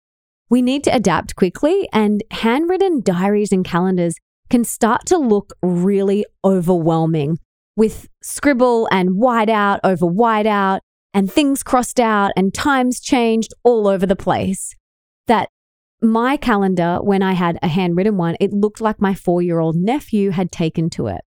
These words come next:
So much so that when I looked at it, I felt overwhelmed and I felt stressed. So your calendar doesn't have to make you feel like that.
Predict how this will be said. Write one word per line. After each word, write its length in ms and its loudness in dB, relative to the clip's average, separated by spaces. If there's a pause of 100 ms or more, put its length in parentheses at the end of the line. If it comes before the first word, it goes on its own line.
(320)
So 280 -2
much 160 -2
so 240 2
that 220 0
when 260 0
I 140 0
looked 380 -2
at 120 2
it, 180 -2 (380)
I 100 -4
felt 260 -4
overwhelmed 640 -8 (180)
and 100 0
I 60 0
felt 220 -4
stressed. 600 -10 (500)
So 120 0
your 160 2
calendar 440 0
doesn't 540 0
have 240 -4
to 100 0
make 320 0
you 100 -2
feel 400 -2
like 280 -2
that. 200 -8